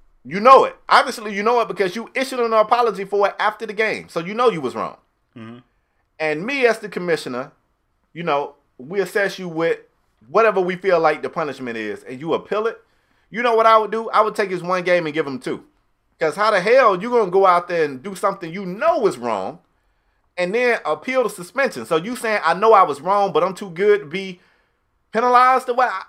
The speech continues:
Speaker 1: I, I really got a problem with it. I'm gonna tell you something else crazy. Patriot fans are all over social media saying, "Well, that guy was holding Gronk the whole game."
Speaker 2: Mm-hmm.
Speaker 1: What the hell? What? So? So? So what? So I'm telling you, man,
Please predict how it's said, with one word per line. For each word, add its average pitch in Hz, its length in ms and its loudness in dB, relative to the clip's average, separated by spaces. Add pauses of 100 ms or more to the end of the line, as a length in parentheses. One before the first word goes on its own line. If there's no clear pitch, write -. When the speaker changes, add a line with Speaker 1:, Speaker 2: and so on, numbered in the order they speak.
Speaker 1:
I, 180 200 0
I 185 40 4
really 202 240 2
got 180 160 2
a 156 40 0
problem 156 320 2
with 107 100 -4
it. - 120 -14 (200)
I'm 240 80 0
gonna 262 100 -4
tell 254 80 2
you 240 60 -8
something 202 220 0
else 156 120 0
crazy. 104 360 -2 (380)
Patriot 262 440 -2
fans 147 400 -4 (100)
are 135 300 -6
all 185 500 2 (340)
over 196 380 4
social 175 380 -4
media 160 320 -2
saying, 127 300 -6 (200)
"Well, 196 140 2
that 262 120 2
guy 233 140 8
was 254 140 2
holding 254 340 4
Gronk 156 300 4
the 135 60 -4
whole 123 200 2
game." 113 320 -8
Speaker 2:
Mm-hmm. - 40 -20 (640)
Speaker 1:
What 554 200 -2
the 392 120 4
hell? 269 440 0
What? 262 400 2
So? 320 460 2 (260)
So? 247 800 2 (160)
So 262 300 4
what? 277 460 4 (220)
So 226 280 0 (540)
I'm 196 160 -2
telling 190 260 -2
you, 170 80 -8
man, 160 340 -2